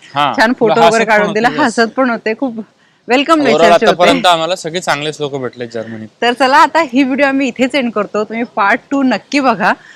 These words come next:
Speaker 2: हे शहर कसं दिसते रात्री ते आम्ही तुम्हाला दाखवण्याचा प्रयत्न करू.
Speaker 1: तर चला मग ही व्हिडिओ आवडली असेल, ब्रेमेन शहर आवडलं असेल तर प्लीज व्हिडिओला लाईक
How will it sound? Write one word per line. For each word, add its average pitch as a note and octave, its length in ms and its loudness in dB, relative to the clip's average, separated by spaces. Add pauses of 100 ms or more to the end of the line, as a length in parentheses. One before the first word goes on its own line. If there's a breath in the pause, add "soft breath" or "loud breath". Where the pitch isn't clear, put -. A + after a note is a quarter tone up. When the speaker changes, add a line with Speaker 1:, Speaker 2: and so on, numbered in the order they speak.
(300 loud breath)
Speaker 2:
हे B3 160 0
शहर A#3+ 400 2
कसं C#4+ 240 -4
दिसते C4 260 -2
रात्री A3 340 0
ते A#3+ 140 0
आम्ही B3 220 0
तुम्हाला A3+ 240 -2
दाखवण्याचा G3+ 480 -2
प्रयत्न G3+ 360 -6
करू. G#3 280 -2 (800 soft breath)
Speaker 1:
तर C#3+ 60 -10
चला F3+ 340 0
मग A3 140 -4
ही F#3 120 -8
व्हिडिओ F#3 220 -4
आवडली F3 320 0
असेल, F3+ 300 -6 (380)
ब्रेमेन C#3+ 340 -8
शहर C#3+ 340 -6
आवडलं C#3 300 -4
असेल - 400 -16 (300 soft breath)
तर C3 140 -18
प्लीज F3 160 -6
व्हिडिओला E3+ 280 -6
लाईक C#3+ 180 -6